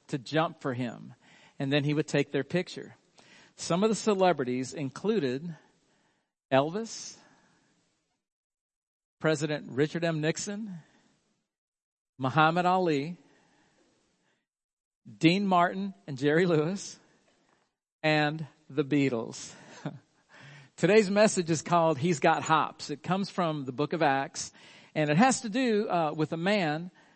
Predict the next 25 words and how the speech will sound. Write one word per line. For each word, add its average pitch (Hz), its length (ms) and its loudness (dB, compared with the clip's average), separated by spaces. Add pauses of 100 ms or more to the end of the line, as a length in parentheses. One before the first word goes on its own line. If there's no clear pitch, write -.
who, 170 500 4
uh, 139 360 -2 (100)
has 160 220 -4
been 151 220 -4
lame 170 520 -2
since 170 340 -6
birth, 143 580 0 (400)
but 151 140 2
he 160 140 4
suddenly 151 760 0 (180)
acquires 143 540 -2
the 135 140 -4
ability 123 600 -2 (200)
to 131 100 0
hop. 127 480 -2 (560)
So - 220 0
our 151 120 6
three 220 240 0
points 214 380 -2
today 135 420 -2
are 147 120 -2
gonna 135 200 -4
be 117 300 -6 (240)
jump, 147 540 -4 (680)
clump, 151 500 -4